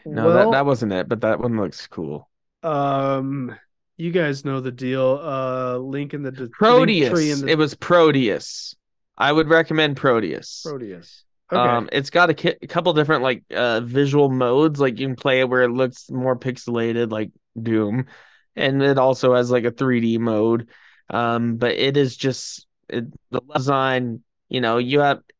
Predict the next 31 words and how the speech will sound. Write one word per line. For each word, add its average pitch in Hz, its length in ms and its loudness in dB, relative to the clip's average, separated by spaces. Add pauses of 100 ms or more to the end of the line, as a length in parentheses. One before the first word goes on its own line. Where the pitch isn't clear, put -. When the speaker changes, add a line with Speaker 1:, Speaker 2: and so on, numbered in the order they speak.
(140)
Speaker 1:
this 143 480 -4
wave 180 460 2
of 131 200 0 (280)
boomer 127 360 2
shooters, 90 720 -6
and 113 140 -4
it, 120 160 -4
it's 139 240 -4
one 139 160 -2
of 117 60 0
the 110 60 -6
good 85 180 -6
ones. 85 260 -12 (400)
I 139 140 0
also 190 440 2
heard, 147 400 4
um, 117 560 0 (960)
the 139 180 0
Warhammer 131 880 0
Bolt 123 360 -4
Gun 143 420 -2 (1300)
Speaker 2:
Oh, 147 40 -4
Speaker 1:
game. 156 420 2
Speaker 2:
yeah. 131 340 -2 (180)
Speaker 1:
I 131 100 -4
heard 127 220 0
Speaker 2:
Yeah. 123 60 2
Speaker 1:
it's 123 140 -6
really 139 240 2
cool. 143 520 2 (640)
Also, 151 720 2